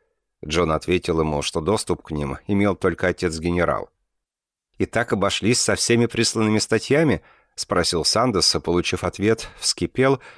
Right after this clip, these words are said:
вышел из-за стола и с каменным лицом направился прямо в кабинет отца-генерала. Кондотти и Бер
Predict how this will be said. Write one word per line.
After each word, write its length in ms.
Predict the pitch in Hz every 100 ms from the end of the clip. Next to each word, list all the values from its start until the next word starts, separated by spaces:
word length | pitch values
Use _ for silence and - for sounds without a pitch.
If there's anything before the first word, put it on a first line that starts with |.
| -
вышел 420 | - 85 87 80 78
из-за 180 | 78
стола 460 | 82 - 90 107 123 - _ _
и 80 | -
с 80 | -
каменным 420 | - 113 113 107
лицом 380 | 98 92 - 104
направился 560 | 95 92 95 90 - 90
прямо 260 | 85 87
в 80 | 82
кабинет 400 | 90 80 78 82
отца-генерала. 840 | 76 - 78 78 78 76 65 50 - _ _ _ _ _ _ _ _ _
Кондотти 580 | - 82 82 113 - 98
и 40 |
Бер 300 | 87 107 120